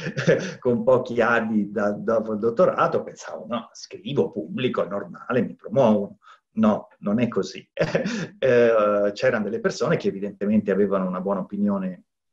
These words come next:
di me, che mi hanno, eh, mi hanno molto aiutato, ma, ma senza, senza che io veramente me ne rendessi conto in modo, in modo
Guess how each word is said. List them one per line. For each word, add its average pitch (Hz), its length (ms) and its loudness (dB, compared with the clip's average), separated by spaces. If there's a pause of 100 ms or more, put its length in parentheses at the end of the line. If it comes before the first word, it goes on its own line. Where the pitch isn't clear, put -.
(540)
di - 160 -10
me, 131 220 0
che 113 120 -4
mi 95 140 -2
hanno, 104 480 2 (460)
eh, 92 960 -4
mi 104 140 -4
hanno 117 240 2
molto 104 260 2
aiutato, 95 760 -2 (760)
ma, 120 400 2
ma 127 100 -4
senza, 160 440 0 (680)
senza 139 380 2
che - 100 0
io 123 200 4
veramente 113 500 4
me 104 120 4
ne 98 140 -2
rendessi 95 420 0
conto 85 560 -2 (200)
in 95 140 -6
modo, 87 720 0
in 90 140 -16
modo 87 840 -6